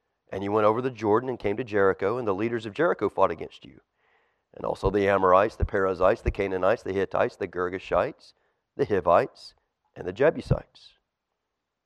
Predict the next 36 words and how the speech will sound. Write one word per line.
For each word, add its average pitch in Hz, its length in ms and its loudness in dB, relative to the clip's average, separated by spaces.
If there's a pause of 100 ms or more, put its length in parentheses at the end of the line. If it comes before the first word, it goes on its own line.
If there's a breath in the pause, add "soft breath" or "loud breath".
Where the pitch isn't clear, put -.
(320)
And - 200 -10
I 95 300 4
gave 101 280 0
them 87 160 -6
into 90 180 -8
your 87 180 -6
hand. - 400 -16 (1120)
And 95 120 0
I 120 200 8
sent 131 240 -4
the 110 100 0
hornet 127 240 2
before 139 320 -2
you, 90 160 -10
which 95 240 -10
drove 131 300 0
them 120 120 0
out 123 140 6
before 139 320 -4
you, 90 240 -12 (840)
the - 80 -8
two 156 180 2
kings 147 380 2
of 113 100 2
the 120 100 4
Amorites. 120 720 2 (1040)
It 127 100 -4
was 127 120 -2
not 165 220 8
by 175 100 10
your 170 240 4
sword 131 400 2
or 147 60 8
by 143 160 10
your 151 240 2
bow. 110 400 2